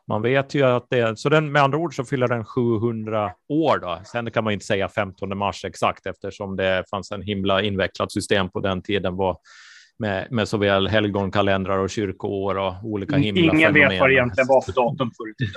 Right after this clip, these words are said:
Speaker 2: Det är
Speaker 1: <laughs> Nej, helt, det är så, helt klart. Men vi vet trettonhundrasjugotvå vet vi. Vi vet också att, eh, att det f-, säkerligen finns äldre,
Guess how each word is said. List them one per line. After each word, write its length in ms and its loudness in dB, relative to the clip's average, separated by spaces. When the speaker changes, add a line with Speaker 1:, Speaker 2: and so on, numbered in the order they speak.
Speaker 2:
Det 220 8
är 200 6
Speaker 1:
<laughs> 60 0
Nej, 100 8
helt, 500 2
det 180 6
är 120 8
så, 280 2
helt 300 0
klart. 260 2
Men 120 0
vi 60 0
vet 240 2
trettonhundrasjugotvå 880 -4
vet 220 -4
vi. 120 -4
Vi 120 2
vet 400 2
också 580 0
att, 640 -2
eh, 760 -4
att 300 0
det 80 4
f-, 220 -4
säkerligen 680 4
finns 400 -2
äldre, 600 2